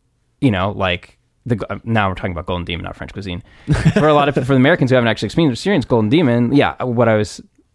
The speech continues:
Speaker 1: saying before is I think that I, I have a high level of information for someone who has not actually been to the competition.
Speaker 2: Okay.
Speaker 1: 'Cause I've been doing deep, deep research. Also, by the way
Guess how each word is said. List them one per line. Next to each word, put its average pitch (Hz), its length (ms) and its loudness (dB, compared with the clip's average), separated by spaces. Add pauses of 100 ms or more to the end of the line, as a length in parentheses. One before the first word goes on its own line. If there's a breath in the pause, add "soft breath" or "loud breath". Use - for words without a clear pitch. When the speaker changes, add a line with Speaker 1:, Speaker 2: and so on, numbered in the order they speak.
(220)
Speaker 1:
saying 123 240 0
before 120 400 0
is 104 120 0
I 104 60 2
think 110 240 -2
that 101 180 -2 (500 loud breath)
I, 107 320 0
I 110 140 2
have 101 220 0
a 92 100 0
high 110 220 0
level 110 360 0
of 101 120 -6
information 98 760 -4
for 107 240 -4
someone 95 400 -2
who - 120 -6
has 101 120 -4
not 98 180 -2
actually 95 360 -6
been 87 140 -8
to 82 60 -8
the 85 80 -12
competition. - 800 -14 (180)
Speaker 2:
Okay. 85 300 -8
Speaker 1:
'Cause 120 80 2
I've 98 60 0
been 98 120 0
doing 92 240 -2 (100)
deep, 120 220 0
deep 107 200 -2
research. 87 500 -8 (480 soft breath)
Also, 156 360 0
by 120 180 2
the 104 80 0
way 98 420 0